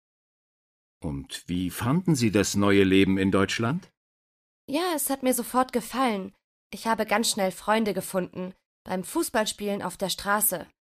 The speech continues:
Speaker 2: Meine beiden großen Brüder haben mich immer mitgenommen. Zuerst haben sie mir Tipps gegeben, aber nach ein paar Monaten war ich besser als sie.
Speaker 1: Und dann? Wie ging es dann weiter?
Speaker 2: Als ich in der Schule war, hat mein Sportlehrer mir gesagt,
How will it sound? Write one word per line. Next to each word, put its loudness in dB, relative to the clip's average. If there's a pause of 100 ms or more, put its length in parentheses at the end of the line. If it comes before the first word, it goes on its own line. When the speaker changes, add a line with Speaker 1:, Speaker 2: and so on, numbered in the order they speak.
(380)
Speaker 2:
Meine 0
beiden 0
großen -2
Brüder 0
haben -2
mich -6
immer 2
mitgenommen. -2 (460)
Zuerst 0
haben 2
sie 0
mir 2
Tipps -2
gegeben, -4 (380)
aber 2
nach 0
ein -2
paar -2
Monaten 2
war 0
ich -8
besser 2
als 0
sie. 0 (840)
Speaker 1:
Und 0
dann? 4 (520)
Wie 6
ging 6
es 4
dann 6
weiter? -4 (960)
Speaker 2:
Als -4
ich -6
in -2
der 4
Schule 2
war, 4
hat -10
mein -2
Sportlehrer 0
mir -2
gesagt, -2